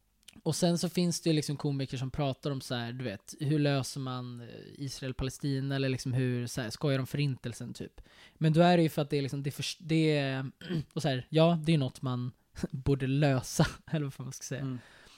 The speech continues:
Speaker 1: Men det är också så långt ifrån den personen. Alltså, det är inte den som har de här problemen. Utan den ser det utifrån, och så är det ett trauma som kanske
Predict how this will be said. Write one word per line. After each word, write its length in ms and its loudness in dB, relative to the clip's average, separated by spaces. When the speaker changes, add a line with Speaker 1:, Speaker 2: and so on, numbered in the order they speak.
Speaker 1:
Men 160 2
det 80 4
är 100 8
också 200 2
så 100 -2
långt 360 2
ifrån 420 -2
den 280 0
personen. 560 0
Alltså, 180 -6
det 40 4
är 40 8
inte 120 4
den 400 2
som 260 -4
har 280 2
de 140 -4
här 100 -2
problemen. 720 -2
Utan 240 -2
den 200 4
ser 320 2
det 100 0
utifrån, 680 -4
och 80 -6
så 80 -2
är 60 0
det 40 0
ett 180 -10
trauma 460 -4
som 140 -6
kanske 460 -6